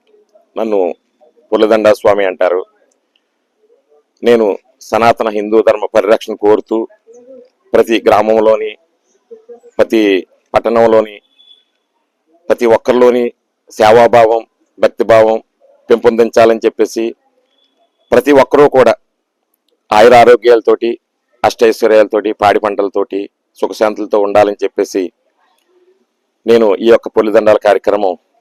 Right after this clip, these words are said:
మొదలుపెట్టాను. దేశం కోసం, ధర్మం కోసం ప్రతి ఒక్కరూ ఏదో ఒక కార్యక్రమం చేయాలి కాబట్టి నా వంతుగా నేను ఈ కార్యక్రమం మొదలుపెట్టా.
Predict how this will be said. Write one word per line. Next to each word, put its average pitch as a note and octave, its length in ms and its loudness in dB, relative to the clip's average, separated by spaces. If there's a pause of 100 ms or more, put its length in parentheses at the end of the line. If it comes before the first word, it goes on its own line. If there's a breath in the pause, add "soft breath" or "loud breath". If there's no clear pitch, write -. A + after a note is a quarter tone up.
(200)
మొదలుపెట్టాను. F2+ 580 -4 (1200)
దేశం B2 340 2
కోసం, C3 500 0 (180)
ధర్మం B2 260 2
కోసం B2+ 480 0 (320)
ప్రతి A2+ 200 0
ఒక్కరూ B2+ 480 0 (180)
ఏదో B2 260 4
ఒక B2 100 0
కార్యక్రమం A#2+ 640 0
చేయాలి A#2 240 4
కాబట్టి A#2+ 520 -2 (400)
నా B2 160 2
వంతుగా A#2+ 540 2 (520)
నేను A#2+ 160 0
ఈ B2+ 80 2
కార్యక్రమం G#2+ 680 -2 (200)
మొదలుపెట్టా. F#2+ 480 -2